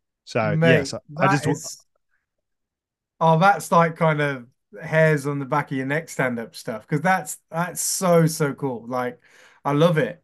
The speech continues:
Speaker 2: Um, like, the videos were almost a happy, a happy accident, you know? So the Contact Coach, it came about, I'm in America, so I'm based there, and I had a vision. I wanted to coach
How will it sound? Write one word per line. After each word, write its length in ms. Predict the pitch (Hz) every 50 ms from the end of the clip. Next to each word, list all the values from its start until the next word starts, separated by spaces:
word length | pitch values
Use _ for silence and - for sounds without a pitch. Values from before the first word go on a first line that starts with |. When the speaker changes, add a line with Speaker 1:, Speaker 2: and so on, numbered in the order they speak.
| _
Speaker 2:
Um, 560 | 143 143 143 143 139 139 139 135 139 135 131 - _ _ _ _ _ _ _ _ _ -
like, 280 | 175 165 170 170 170 -
the 120 | 160 156
videos 520 | 139 170 220 240 302 285 226 180 165 160
were 140 | 151 147 156
almost 500 | 160 160 151 151 143 139 - - _ _ -
a 60 | 143
happy, 760 | - - - 165 165 165 160 147 139 131 131 127 123 135 - -
a 60 | 123
happy 360 | - - 160 156 160 156 139 151
accident, 520 | 190 208 - - - 147 127 120 113 -
you 100 | - 127
know? 180 | 120 120 127 139
So 440 | 139 - - 156 147 147 147 143 131 - - _ _ _ _ _ _
the 100 | - 156
Contact 520 | 160 - 208 240 233 - - 175 160 160
Coach, 400 | - 156 135 127 131 - - - 156
it 100 | 143 139
came 280 | - 180 185 196 196
about, 500 | 190 165 156 139 120 117 117 117 - - _ _ _ _ _ -
I'm 200 | 147 156 160 165
in 100 | 165 160
America, 520 | 151 143 135 131 120 117 - 110 98 - _ _
so 160 | - - 127
I'm 140 | 127 131 127
based 340 | 135 135 131 120 - - -
there, 280 | 123 120 113 110 107 _ _ _ _ _ _ _
and 120 | - 135 127
I 180 | 135 139 147
had 180 | 147 147 143 135
a 20 |
vision. 480 | 127 120 123 170 180 170 156 151 135 127
I 100 | 123 127
wanted 440 | 127 127 139 160 165 170 175 165 165
to 100 | - 160
coach 800 | - - - 156 135 120 113 - _ - - - - - _